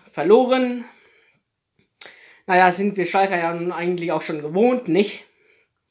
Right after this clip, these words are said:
So wie "Bis auf Nübel könnt ihr alle gehen". Naja, vielleicht ist da ja auch was dran.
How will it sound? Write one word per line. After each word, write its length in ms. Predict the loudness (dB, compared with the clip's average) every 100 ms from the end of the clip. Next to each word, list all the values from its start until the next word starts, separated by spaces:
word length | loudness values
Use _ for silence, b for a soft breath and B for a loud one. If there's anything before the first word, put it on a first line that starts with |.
| b b b b b b b
So 240 | -4 -4
wie 180 | -2 -6
"Bis 300 | 0 0 0
auf 300 | 2 2 2
Nübel 500 | 2 2 2 -2 -2
könnt 240 | -4 -4 -4
ihr 80 |
alle 220 | -4 -4 -2
gehen". 400 | 2 2 0 -6
Naja, 340 | -2 0 0 -2
vielleicht 260 | -4 -4
ist 100 | -4
da 80 | -4
ja 100 | -2
auch 100 | -4
was 160 | -8 -8
dran. 420 | -6 -6 -8